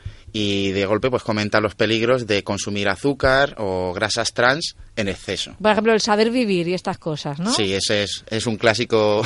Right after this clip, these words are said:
Speaker 1: <laughs> de las
Speaker 2: De
Speaker 1: mañanas
Speaker 2: este
Speaker 1: para
Speaker 2: tipo.
Speaker 1: que, para que la gente se informe de buenos hábitos, vida saludable, etcétera.
Speaker 2: Entonces, nosotros vemos eso y ahí hay una persona que creemos experta, pero que
Speaker 1: Ujú.
Speaker 2: no conocemos tampoco mucho, dice, "Uh,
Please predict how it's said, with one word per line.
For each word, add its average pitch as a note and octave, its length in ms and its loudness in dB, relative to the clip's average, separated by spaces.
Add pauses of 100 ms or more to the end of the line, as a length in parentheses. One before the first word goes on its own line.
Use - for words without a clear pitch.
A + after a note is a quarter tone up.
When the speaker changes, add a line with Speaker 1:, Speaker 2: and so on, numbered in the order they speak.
Speaker 1:
<laughs> - 100 -8
de A2 140 2
las A#2 100 4
Speaker 2:
De A2+ 60 0
Speaker 1:
mañanas A#3 320 6
Speaker 2:
este G3+ 140 4
Speaker 1:
para G3 80 6
Speaker 2:
tipo. F#3 100 2 (140)
Speaker 1:
que, E3+ 120 -6 (480)
para G2 220 0
que G2 80 -2
la F#2+ 80 0
gente G#2 240 -2
se G#2+ 80 -4
informe F#2 340 -4
de F2+ 140 0
buenos F2+ 320 -2
hábitos, A2+ 380 2
vida F#2 160 -4
saludable, F2+ 460 -4
etcétera. - 420 -16
Speaker 2:
Entonces, F#3+ 260 0
nosotros F#3+ 260 -4
vemos G3+ 300 -4
eso C4 460 0 (100)
y G#3 80 -4
ahí F#3 220 2
hay G3 200 0
una G3+ 220 -6
persona A3 400 -2
que F#3+ 140 -8
creemos F#3 400 -6
experta, C#4 640 0
pero G3+ 140 -2
que G#3+ 80 -4
Speaker 1:
Ujú. F#3 60 -4
Speaker 2:
no F#3+ 120 -6
conocemos G3 400 -6
tampoco F3+ 360 -6
mucho, D4+ 540 -4
dice, G3+ 400 -4
"Uh, C4 140 -2